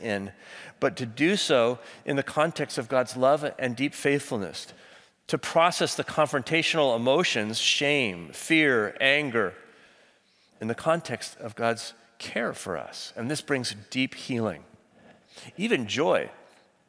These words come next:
In fact, Samuel Ballantyne argues that you can't actually experience true joy or, or real praise to God without also practicing lament. He says this, "For doxology, that's praise, to be authentic,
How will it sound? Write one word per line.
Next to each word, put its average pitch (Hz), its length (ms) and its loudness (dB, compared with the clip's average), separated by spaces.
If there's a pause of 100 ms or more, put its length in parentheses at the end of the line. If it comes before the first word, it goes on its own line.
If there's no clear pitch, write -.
(680)
In 117 60 -6
fact, - 300 6 (200)
Samuel 151 480 6
Ballantyne 127 720 4
argues 120 500 2
that 135 120 -2
you 127 100 -2
can't 180 440 2
actually 113 420 0
experience 107 420 0
true 175 420 2
joy 113 440 4
or, 101 280 2 (300)
or 107 200 4
real 147 280 4
praise 147 580 2
to 120 120 -4
God 127 320 4
without 120 560 2
also 123 480 4
practicing 104 720 0
lament. 110 360 0
He 113 80 -4
says 104 260 -4
this, 117 200 0 (400)
"For 131 240 4
doxology, 131 1040 2
that's 117 280 -2
praise, 110 500 2
to - 120 -6
be 117 140 2
authentic, - 800 -2